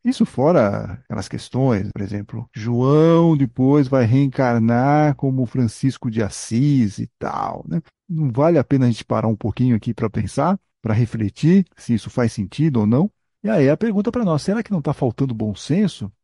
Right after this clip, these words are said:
mais senso crítico pra nós na avaliação desses conteúdos todos que estão aparecendo aqui? E uma outra questão,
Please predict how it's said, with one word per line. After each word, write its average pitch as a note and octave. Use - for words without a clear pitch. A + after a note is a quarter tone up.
mais E3
senso D3+
crítico D3+
pra C3
nós D#3
na E3
avaliação D#3+
desses B2+
conteúdos B2+
todos D#3
que -
estão B2
aparecendo A#2+
aqui? E3+
E G3+
uma B3
outra G#3
questão, E3